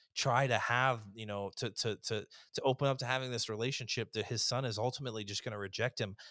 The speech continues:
like, in his mind, Obi-Wan, you know, turned on him, that, that he's lost, you know, everyone that he's tried to hold on to and open up to, they've rejected him. Eh, is that how you were kinda looking at this, this dazed and confused,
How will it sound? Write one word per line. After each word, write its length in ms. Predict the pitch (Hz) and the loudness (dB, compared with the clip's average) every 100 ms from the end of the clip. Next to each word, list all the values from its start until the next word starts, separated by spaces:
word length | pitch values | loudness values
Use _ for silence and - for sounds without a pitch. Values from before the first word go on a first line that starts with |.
| - - | -20 2
like, 300 | 117 131 - | 4 4 0
in 160 | 120 | 0
his 260 | 113 147 135 | 4 4 4
mind, 300 | 110 101 95 | 0 0 -2
Obi-Wan, 840 | 110 131 127 107 104 120 135 117 87 _ _ | 0 2 0 -2 -2 -2 -2 -4 -10 _ _
you 120 | 113 110 | -4 0
know, 160 | 98 | 0
turned 380 | 90 - 110 98 | -2 -2 -2 -2
on 180 | 98 95 | -4 -4
him, 160 | 90 90 | -6 -2
that, 240 | 107 101 - - - | 0 0 -4 -20 -4
that 140 | 113 107 | 0 0
he's 220 | 120 110 | 0 2
lost, 480 | 113 123 117 - 123 | 6 6 6 0 0
you 40 | |
know, 80 | 113 | 2
everyone 500 | 117 139 123 131 127 | 2 2 0 0 0
that 100 | 113 | -4
he's 240 | 123 117 | -4 -4
tried 360 | - 123 135 131 | -2 0 0 0
to 240 | - 120 107 | 0 0 0
hold 240 | 120 123 | 0 0
on 200 | 123 135 - | 0 0 -2
to 180 | 113 | -2
and 80 | 107 | -2
open 240 | 110 107 120 | -2 -2 -2
up 120 | 131 - | -4 -6
to, 160 | 110 101 | -6 -4
they've 260 | 101 92 | -4 -4
rejected 480 | 98 92 110 - 92 | -8 -6 -6 -6 -8
him. 160 | 95 95 | -6 -4
Eh, 200 | 98 98 - _ _ _ | -4 -6 -12 _ _ _
is 120 | 113 110 | -2 2
that 140 | 135 | 2
how 120 | 139 | 2
you 160 | 135 123 | 0 0
were 80 | 113 | 0
kinda 240 | 117 110 | -2 0
looking 260 | 110 - 107 | -2 -2 -6
at 140 | 101 | -4
this, 260 | 107 98 - | -2 -2 -2
this 240 | 104 98 | -4 -4
dazed 420 | - 107 113 107 107 | -2 0 0 -2 -4
and 160 | 104 - | -8 -8
confused, 800 | 92 - 107 104 98 90 - | -10 -6 -4 -4 -2 -4 -6